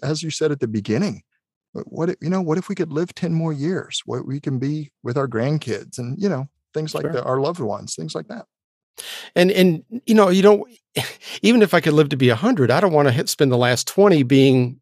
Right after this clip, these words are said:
Speaker 2: sickly. And I think that, you know, the, and I've talked with different people during the pandemic, and, and we talked about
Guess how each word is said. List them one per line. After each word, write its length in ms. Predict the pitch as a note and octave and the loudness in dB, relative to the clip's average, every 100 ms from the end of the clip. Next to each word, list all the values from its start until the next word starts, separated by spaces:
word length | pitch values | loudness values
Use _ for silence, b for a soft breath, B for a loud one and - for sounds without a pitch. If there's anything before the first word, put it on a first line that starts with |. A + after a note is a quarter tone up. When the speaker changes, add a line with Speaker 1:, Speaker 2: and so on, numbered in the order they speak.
| - | -8
Speaker 2:
sickly. 520 | - C#4 - B2 - _ B B B - | -2 -2 -2 -8 -8 _ B B B 0
And 100 | C3+ | 2
I 80 | C3 | 2
think 220 | D3 C3+ | 0 2
that, 200 | C#3 B2+ | 0 2
you 80 | C#3 | 2
know, 140 | C#3 | 4
the, 280 | C3+ F#3+ - | 4 0 2
and 180 | G3+ B3 E3 | 0 0 -4
I've 180 | A3+ - | -4 -2
talked 300 | G#3 G3+ E3 | -4 -2 -2
with 180 | B2+ B2+ | -2 -2
different 280 | D3 D3 - | -2 -2 0
people 360 | D3 C#3 B2 | 0 2 0
during 320 | A#2+ C3+ C3 | 2 4 4
the 100 | A#2 | 4
pandemic, 640 | A2 B2+ A2+ A2+ A2+ G#2+ A2+ | 0 0 2 2 2 0 -2
and, 140 | A#2 | -2
and 280 | B2 A#2 G#2+ B B B D3+ | -2 -2 -4 B B B -2
we 80 | |
talked 240 | D3+ D3 C3 | 2 2 2
about 340 | B2+ B2 A#2 | 2 2 0